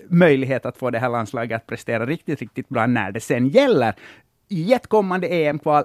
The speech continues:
eller i en slutturnering i Nations League, när liksom Finland har verkligen den där platsen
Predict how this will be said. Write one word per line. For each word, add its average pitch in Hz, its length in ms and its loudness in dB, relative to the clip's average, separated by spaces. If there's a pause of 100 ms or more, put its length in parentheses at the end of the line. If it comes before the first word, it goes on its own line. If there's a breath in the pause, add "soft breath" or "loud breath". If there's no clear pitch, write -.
(120)
eller 175 540 2
i 208 180 2
en 185 120 2
slutturnering 170 840 0
i 160 40 0
Nations 147 440 -2
League, 135 180 0
när 151 80 0
liksom 151 300 -2
Finland 143 360 -2
har 127 180 2
verkligen 123 480 -4
den 117 180 -2
där 113 240 -4 (160)
platsen 120 600 -4